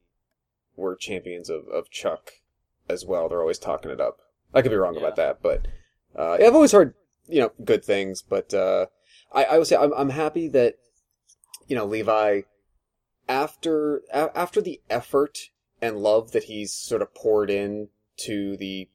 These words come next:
Speaker 1: pop culture geek scene the last couple of years,
Speaker 2: Yeah.
Speaker 1: just personally, not, not just the, you know, throwaway, needless appearances in Thor, but, um, you know, the stuff that he does at, like, New York Comic Con,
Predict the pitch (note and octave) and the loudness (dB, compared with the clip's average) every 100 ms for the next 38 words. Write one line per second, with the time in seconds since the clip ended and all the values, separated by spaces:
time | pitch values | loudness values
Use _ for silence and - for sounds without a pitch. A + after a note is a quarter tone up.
0 | _ _ _ _ _ - A#2 G#2+ - A2 | _ _ _ _ _ -6 -4 -2 0 -2
1 | - G#2 F#2+ G#2 G#2 - - A2+ G#2+ G#2+ | 0 -6 -6 -10 -12 -14 -10 -8 -6 -6
2 | G#2+ G#2+ G#2+ G#2+ - _ - A#2+ A2+ A2 | -4 -2 -2 -6 -12 _ -2 0 0 -2
3 | A2 A2+ A#2 - _ _ _ - A#2 A2+ | -2 -4 -8 -14 _ _ _ -18 -6 -2
4 | A2 _ - A#2+ - A#2+ A#2 A#2 A#2+ _ | -2 _ -4 -2 -2 -4 -2 -2 -4 _
5 | _ - B2 A2+ C#3 B2 - A2+ - G#2+ | _ -6 -4 -4 -2 -4 -4 -8 -8 -8
6 | G#2 G2+ - _ - A2 F#2+ - _ _ | -6 -8 -12 _ -10 -8 -8 -14 _ _
7 | _ - - A2 A2 G#2 G#2 G2+ G2+ F#2+ | _ -20 -4 2 4 4 2 0 -2 -6
8 | G2+ G2 G2+ G2 - - - _ - - | -8 -6 -4 -4 -4 -8 -14 _ -12 -6
9 | G#2 G2 G#2 G2 F#2+ D#2 F#2 F#2 F#2 F2+ | -6 -4 -4 -4 -4 -8 -6 -8 -10 -14
10 | _ _ _ _ _ - C#3+ G2 F#2 - | _ _ _ _ _ 4 6 6 0 -4
11 | _ _ _ _ _ _ _ - G2+ F#2 | _ _ _ _ _ _ _ 0 0 2
12 | G#2 F#2+ F#2 F2+ F2+ F2+ _ _ _ _ | 0 2 2 0 -4 -16 _ _ _ _
13 | _ _ _ _ - A#2 G2+ G#2 A2+ G2+ | _ _ _ _ -8 -6 -4 0 0 0
14 | G2 G#2 F#2+ G2 F#2+ F#2 F#2+ F#2 G#2+ G2 | -2 0 0 -2 -2 -2 -4 -4 -4 -6
15 | F#2+ G2 F#2+ F#2+ | -4 -4 -4 -6